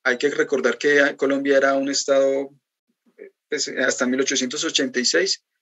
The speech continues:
se rigió por una congregación de departamentos que eran federados,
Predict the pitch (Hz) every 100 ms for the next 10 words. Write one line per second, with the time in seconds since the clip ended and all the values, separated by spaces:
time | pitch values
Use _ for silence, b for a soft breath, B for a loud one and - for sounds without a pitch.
0 | _ _ _ _ _ - 135 131 123 127
1 | 117 143 143 143 143 139 131 135 143 143
2 | 139 139 _ _ _ _ _ - 127 123
3 | 120 113 117 120 135 135 120 110 107 110
4 | - - 135 139 131 117 113 131 123 107
5 | - -